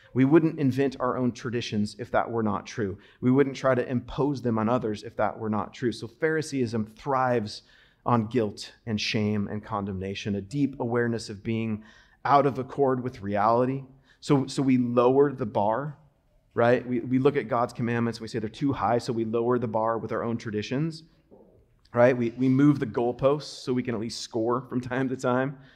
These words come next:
right? And, and wherever there is guilt, though, like, wherever there is guilt in the human heart, God just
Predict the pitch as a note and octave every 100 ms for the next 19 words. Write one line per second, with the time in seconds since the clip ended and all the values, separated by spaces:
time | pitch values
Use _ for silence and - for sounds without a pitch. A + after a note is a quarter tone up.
0 | _ - A#2+ C3+ C3 - - C3 C#3 D3
1 | C#3 E3 F3 D#3+ D#3 D3 C3+ G#2+ G#2+ B2
2 | A2+ - - A2+ G2 F2+ F2+ _ _ -
3 | A2 A2 C3 D#3+ E3 D3 C#3 A#2+ - A2+
4 | A2 - A2 G#2 G#2+ G#2 G#2 G#2 F#2+ -
5 | A#2+ A#2+ G#2+ - A2 G2 - -